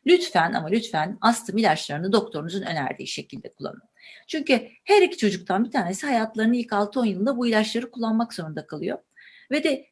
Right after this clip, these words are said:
çok sorular geliyor. İlla komşu teyzelerin ya da oradan buradan ne duyduğunuza bakmayın. Bu ilaçların yan etkileriyle ilgili bir soru işaretiniz varsa lütfen bunu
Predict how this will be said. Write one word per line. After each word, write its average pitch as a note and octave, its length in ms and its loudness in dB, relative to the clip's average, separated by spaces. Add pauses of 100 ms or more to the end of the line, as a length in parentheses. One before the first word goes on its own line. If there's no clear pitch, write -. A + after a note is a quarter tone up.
çok - 300 -2
sorular F3 440 2
geliyor. D3+ 380 -2
İlla B3 460 0
komşu A#3+ 360 -2
teyzelerin A3+ 640 2
ya G#3 180 0
da G#3+ 80 0
oradan G#3+ 400 2
buradan G3+ 320 0
ne G#3+ 140 2
duyduğunuza G3 520 0
bakmayın. G3+ 460 -2 (260)
Bu G#3+ 100 4
ilaçların A3 420 6
yan A#3+ 200 6
etkileriyle C#4 560 0
ilgili B3 300 0
bir A#3 60 0
soru G3+ 280 -2
işaretiniz F3+ 600 -4
varsa E3+ 240 -4
lütfen G#3 360 -2
bunu A#3 180 -2